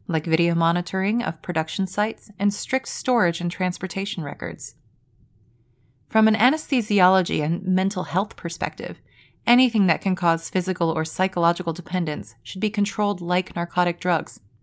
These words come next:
Yu said. Laughing gas has addictive properties and is a narcotic in itself,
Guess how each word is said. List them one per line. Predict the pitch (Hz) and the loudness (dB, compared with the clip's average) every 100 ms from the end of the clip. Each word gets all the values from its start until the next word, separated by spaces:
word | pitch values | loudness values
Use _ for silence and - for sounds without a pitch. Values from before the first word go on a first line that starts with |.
| _ - | _ -6
Yu | 170 156 | -2 -2
said. | - 156 175 - _ _ _ _ _ _ _ - | 0 0 -2 -6 _ _ _ _ _ _ _ 0
Laughing | 185 208 233 196 | 6 6 6 6
gas | 156 160 | 6 4
has | - 170 - | 0 -2 -2
addictive | 170 190 - 185 - | -2 -2 -2 -6 -2
properties | 180 180 165 - - - - | 0 0 0 -6 -10 -12 0
and | 202 | 0
is | 202 | 2
a | |
narcotic | 208 208 254 269 202 | 2 2 0 0 0
in | 185 | -2
itself, | 180 - 208 156 - | -4 0 0 0 -2